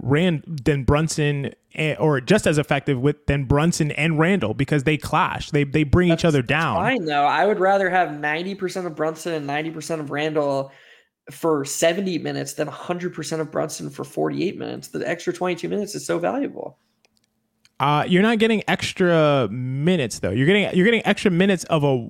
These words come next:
Speaker 1: of a less, uh, a less, well, in my, in my mind, a less efficient, like, offense. So, like, why would you
Speaker 2: How
Speaker 1: want
Speaker 2: are
Speaker 1: more
Speaker 2: you,
Speaker 1: time
Speaker 2: how
Speaker 1: to
Speaker 2: are
Speaker 1: have
Speaker 2: you,
Speaker 1: a
Speaker 2: how
Speaker 1: less,
Speaker 2: are
Speaker 1: a
Speaker 2: you
Speaker 1: be-, a
Speaker 2: not,
Speaker 1: less
Speaker 2: how
Speaker 1: good
Speaker 2: are you not
Speaker 1: offense?
Speaker 2: getting, how are you not getting extra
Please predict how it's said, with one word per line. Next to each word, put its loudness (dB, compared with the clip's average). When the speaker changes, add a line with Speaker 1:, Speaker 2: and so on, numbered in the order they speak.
Speaker 1:
of 2
a 0
less, -2
uh, 0
a -2
less, -2
well, 0
in -2
my, 0
in -2
my -2
mind, -8
a 2
less 4
efficient, 0
like, 0
offense. -2
So, 4
like, 0
why 4
would 6
you 6
Speaker 2:
How 6
Speaker 1:
want 4
Speaker 2:
are 2
Speaker 1:
more 6
Speaker 2:
you, 0
Speaker 1:
time 4
Speaker 2:
how 4
Speaker 1:
to 4
Speaker 2:
are 2
Speaker 1:
have 2
Speaker 2:
you, 2
Speaker 1:
a 2
Speaker 2:
how 2
Speaker 1:
less, 4
Speaker 2:
are 0
Speaker 1:
a 0
Speaker 2:
you -4
Speaker 1:
be-, 2
a -4
Speaker 2:
not, 0
Speaker 1:
less 0
Speaker 2:
how 0
Speaker 1:
good 4
Speaker 2:
are 2
you 2
not 2
Speaker 1:
offense? -4
Speaker 2:
getting, -2
how -4
are 2
you -2
not -2
getting -2
extra -6